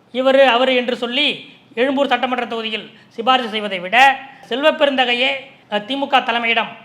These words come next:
அஹ், முதலமைச்சர் ஸ்டாலினிடம், "இந்த முறை நான் ஸ்ரீபெரும்புதூர் தொகுதியை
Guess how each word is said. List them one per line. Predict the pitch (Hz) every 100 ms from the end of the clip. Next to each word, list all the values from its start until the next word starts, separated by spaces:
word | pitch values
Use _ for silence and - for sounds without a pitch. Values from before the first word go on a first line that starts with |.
| _ _ -
அஹ், | 208 208 196
முதலமைச்சர் | 220 262 247 - 202 - -
ஸ்டாலினிடம், | - 233 254 254 240 240 - - - -
"இந்த | 202 226
முறை | 247 262
நான் | 233 214 190 180 - -
ஸ்ரீபெரும்புதூர் | - 285 269 269 247 233 208 151 - -
தொகுதியை | 220 226 226 185 -